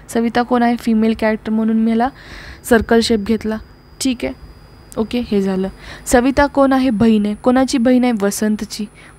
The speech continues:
वसंत हा male character आहे म्हणून मी ह्याला काय घेतलं? स-, square शेप घेतला. ठीक आहे, यानंतर इथे लिहिते मी सुंदरा सध्याला,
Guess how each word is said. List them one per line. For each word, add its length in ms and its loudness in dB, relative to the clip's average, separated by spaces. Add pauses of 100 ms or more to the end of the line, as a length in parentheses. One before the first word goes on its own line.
वसंत 340 2
हा 220 2 (320)
male 280 2
character 340 0
आहे 80 2
म्हणून 260 4
मी 120 4
ह्याला 140 2
काय 180 2
घेतलं? 300 0 (420)
स-, 340 -14 (480)
square 320 2
शेप 200 0
घेतला. 380 -2 (540)
ठीक 180 -2
आहे, 140 -10 (400)
यानंतर 460 2 (800)
इथे 180 0
लिहिते 260 2
मी 160 0
सुंदरा 520 2
सध्याला, 460 0